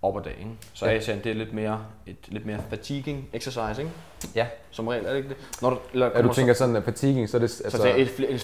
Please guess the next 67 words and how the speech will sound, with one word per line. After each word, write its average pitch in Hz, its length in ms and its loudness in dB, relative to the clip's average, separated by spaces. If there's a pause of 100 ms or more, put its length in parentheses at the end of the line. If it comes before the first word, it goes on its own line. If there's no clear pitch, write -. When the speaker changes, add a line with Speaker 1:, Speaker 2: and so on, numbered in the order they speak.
Speaker 1:
en 135 60 0
ledelsesøvelse. 104 500 2
Speaker 2:
Ja, 143 180 6
lige 147 100 6
præcis. - 300 2
Speaker 1:
Bænk - 20 -6
eller 90 120 -4
Speaker 2:
Ja. 104 160 4
Speaker 1:
squat, 98 240 -2
eller 62 260 -12
Speaker 2:
Ja. 107 140 -2
Speaker 1:
hvad 101 100 -4
det 101 40 -4
nu 98 60 -6
kan 92 120 -8
være. 90 100 -6
Speaker 2:
Bread 120 140 10
and 110 80 2
butter. 101 180 4
Speaker 1:
Okay, 139 100 -4 (300)
lige 120 140 -4
præcis. 95 300 -10 (460)
Og 113 120 0
så, 139 160 -2
når 127 160 -2
du 120 60 -2
så 139 100 0
kommer 139 200 0
dybere 147 360 2
ned, 120 220 0
for - 100 -14
eksempel 98 180 -4 (220)
B-serie, 104 300 -4
C-serie, 104 400 -4
begynder 127 260 0
du 117 60 0
så 123 120 4
at 117 80 2
bevæge 110 240 2
dig 110 140 0
over 127 240 6
i 117 120 0
nogle 107 320 -4
øvelser, 120 300 -2
som 107 240 -2
er 95 100 -4 (540)
Speaker 2:
Ja. 90 160 -4
Speaker 1:
mindre 131 360 0
fatiguing, 131 600 -2
fordi 110 140 -6
så 120 120 -4
kan 120 120 -2
de 117 140 -6
udnytte 127 340 -2
måske 107 320 -4
repsene 110 200 -6
mere, 113 160 -6
uden 123 160 -2
at 120 100 -6
gå 107 140 -4
i 98 40 -4
stykker, 113 380 -6
så 98 140 -8
at 101 80 -8
sige. 110 280 -6
Speaker 2:
Lige 98 120 -4
præcis. 87 340 -10